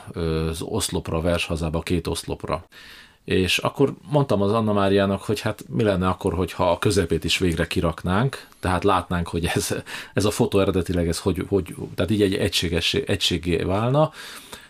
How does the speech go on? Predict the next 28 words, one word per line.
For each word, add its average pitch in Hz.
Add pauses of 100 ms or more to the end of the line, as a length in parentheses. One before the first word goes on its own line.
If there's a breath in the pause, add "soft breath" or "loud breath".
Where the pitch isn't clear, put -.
és 107
egyúttal 101 (120)
összekötni 95
a 85
Vershazával 104
is, 95
és 92
akkor 92
így 87
az 85
Aradi 92
Szabadságszobor 82
leleplezés 85
ünnepének 87 (300 loud breath)
a 90
középső 98
eleme, 90 (100)
tehát -
maga 85
a, 85
a 92
leleplezés, 85
a -
szobor 92 (580 loud breath)
kikerült 82
a, 78
oda 80
a 90